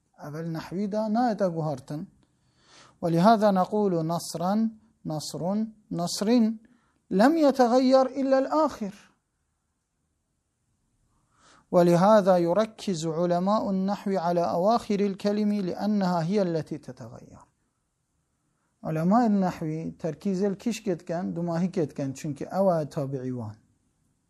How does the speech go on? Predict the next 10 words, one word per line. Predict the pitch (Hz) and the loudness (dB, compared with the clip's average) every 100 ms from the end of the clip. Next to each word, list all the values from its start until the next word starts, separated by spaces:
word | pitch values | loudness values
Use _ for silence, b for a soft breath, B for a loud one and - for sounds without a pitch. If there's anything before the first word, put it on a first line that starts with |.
| b b b b b b | b b b b b b
وقوله | 175 165 254 285 254 214 202 | 2 6 8 8 8 6 6
رحمه | 185 233 226 190 | 4 2 2 2
الله: | 185 165 180 196 180 139 - | 0 2 4 4 2 -4 -4
"تغيير | 165 147 156 214 196 | -4 -2 -2 0 0
أواخر | 190 160 160 208 202 190 165 | 0 0 2 2 0 -4 -2
الكلم | 156 - 185 175 156 | -4 -4 -4 -2 -4
من | 147 147 151 170 | -4 -4 -6 -2
أين | 208 208 | 0 0
إلى | 185 - 160 151 - 139 | 0 -2 -4 -4 -4 -6
أين؟" | 139 160 | -6 -8